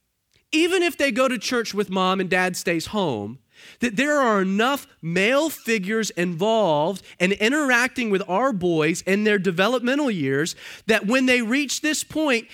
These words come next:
it's not as easy to associate church with mom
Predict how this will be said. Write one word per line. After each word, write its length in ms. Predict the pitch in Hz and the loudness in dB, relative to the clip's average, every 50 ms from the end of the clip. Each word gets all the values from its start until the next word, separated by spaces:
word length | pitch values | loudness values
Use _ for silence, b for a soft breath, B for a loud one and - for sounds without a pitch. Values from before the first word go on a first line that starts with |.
| B B B B | B B B B
it's 220 | 247 240 - - | 0 0 0 0
not 280 | 220 233 254 277 294 302 | 0 0 0 2 2 2
as 200 | 320 302 233 285 | 2 0 0 -2
easy 520 | - 302 320 339 359 359 330 311 330 302 | -4 -2 0 2 2 2 2 0 0 -2
to 200 | 233 - 277 269 | 0 0 0 2
associate 1000 | 254 233 - - 240 233 240 247 - - - 208 214 196 190 185 190 180 - - | 2 0 0 0 0 0 2 2 0 -2 -2 0 0 2 2 2 2 0 -2 -4
church 400 | - - 240 226 226 214 - - | -4 0 0 0 0 0 0 0
with 160 | 208 208 160 | 0 0 0
mom 560 | 170 175 160 156 151 156 156 165 208 254 262 | 2 0 2 2 2 2 0 0 -2 -4 -6